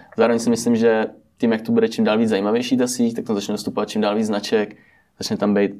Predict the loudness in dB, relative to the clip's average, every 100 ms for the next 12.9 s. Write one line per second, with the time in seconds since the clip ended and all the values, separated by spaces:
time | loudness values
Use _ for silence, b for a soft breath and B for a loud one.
0 | -4 -4 0 0 2 0 -2 -4 -4 -4
1 | -2 -4 -8 -8 -6 -4 -2 -2 -4 -4
2 | -2 -2 -2 -4 -4 -2 -2 -2 -4 -6
3 | -2 2 2 2 -4 -16 b b b b
4 | _ -4 -2 0 2 2 0 -2 -4 -2
5 | -2 0 -2 -2 -4 -2 -2 -2 -4 -2
6 | 0 2 2 2 0 0 -4 -16 _ _
7 | _ _ -6 -2 -2 0 2 2 2 2
8 | 0 -2 -4 -6 -8 -6 -2 0 0 0
9 | 0 4 2 2 -2 -4 -6 -6 -4 -4
10 | -4 -4 -4 0 0 0 -2 -2 -4 -4
11 | -4 -4 -6 -4 0 2 2 0 B B
12 | B B -2 0 2 0 0 -4